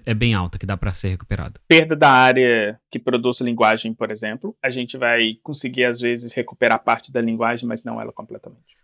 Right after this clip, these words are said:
Speaker 1: Tá, então imagina uma pessoa que perdeu uma parte do cérebro que era responsável por, por essa, por essa, por esse trabalho de, de linguagem.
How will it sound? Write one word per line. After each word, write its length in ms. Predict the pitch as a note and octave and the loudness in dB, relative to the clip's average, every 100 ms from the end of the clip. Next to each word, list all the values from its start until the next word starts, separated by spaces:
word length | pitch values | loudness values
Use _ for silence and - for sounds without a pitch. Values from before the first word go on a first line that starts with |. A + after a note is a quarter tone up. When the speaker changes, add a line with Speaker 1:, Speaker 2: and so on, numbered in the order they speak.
| _ | _
Speaker 1:
Tá, 220 | - G#2 F2 | -2 -2 0
então 180 | F#2+ | 0
imagina 300 | C3+ D3 C#3+ | 2 2 4
uma 100 | F3 | 2
pessoa 300 | E3 D#3 - | 2 -2 -2
que 400 | D3 - C#3 C3 - | -6 -2 -2 -2 -2
perdeu 320 | C#3+ C3+ C#3+ | 0 4 4
uma 140 | F3 F3 | 4 2
parte 260 | D3+ D3 | 0 -2
do 80 | D3 | -4
cérebro 380 | C#3 C3+ C3+ B2+ | -2 0 0 -4
que 80 | B2+ | -2
era 100 | B2 | -2
responsável 540 | B2+ - A#2 A2+ A#2 | -2 -4 -2 -2 -2
por, 240 | - - - - | -4 -6 -6 -4
por 120 | B2 | 0
essa, 520 | A2+ C3+ E3 C#3+ A2 - | 0 0 0 2 2 -2
por 100 | A2 | -2
essa, 760 | A#2 - D3 A#2 G2+ F2 - - - | -2 0 0 2 0 0 -4 -12 -8
por 80 | A#2+ | -4
esse 120 | B2 | -2
trabalho 380 | - B2 G#2+ G#2+ | 0 2 2 2
de, 260 | G#2 G2 F2 | -2 -4 -2
de 100 | G#2+ | 0
linguagem. 580 | G#2+ G2 F#2 A2+ D#3 | 2 2 2 2 0